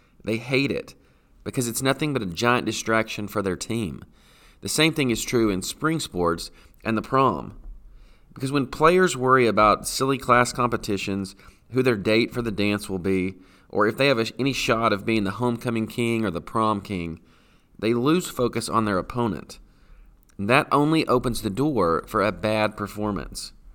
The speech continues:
In reality, coaches are no different than players. Focus is a requirement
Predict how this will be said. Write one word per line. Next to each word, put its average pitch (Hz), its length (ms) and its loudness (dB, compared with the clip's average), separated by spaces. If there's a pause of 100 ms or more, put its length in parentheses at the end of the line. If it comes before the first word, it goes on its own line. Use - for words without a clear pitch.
(640)
In 139 140 2
reality, 139 500 8
coaches 165 460 0
are 123 60 4
no 117 160 2
different 117 340 -2
than 90 100 -6
players. 95 640 -4 (720)
Focus 160 520 2
is 120 180 -2
a 123 40 2
requirement 113 840 -4